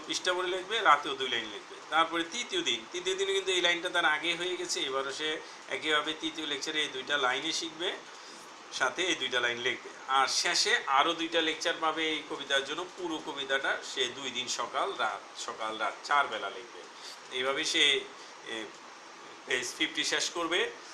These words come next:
আশা করি সকলে, উম, বুঝতে পেরেছেন কীভাবে পড়াবেন। আহ, পরবর্তী লেকচারটা হবে আমাদের ইংরেজি, ইংরেজি শেষ লেকচার,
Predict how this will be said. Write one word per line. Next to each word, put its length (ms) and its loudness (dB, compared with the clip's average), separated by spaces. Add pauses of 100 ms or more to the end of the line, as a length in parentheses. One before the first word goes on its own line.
(140)
আশা 240 4
করি 180 0
সকলে, 640 6
উম, 200 -8
বুঝতে 240 -2
পেরেছেন 380 4
কীভাবে 420 2
পড়াবেন। 400 4
আহ, 840 -6 (100)
পরবর্তী 400 4
লেকচারটা 500 4
হবে 160 4
আমাদের 320 4
ইংরেজি, 340 -4 (100)
ইংরেজি 300 0
শেষ 360 2
লেকচার, 420 2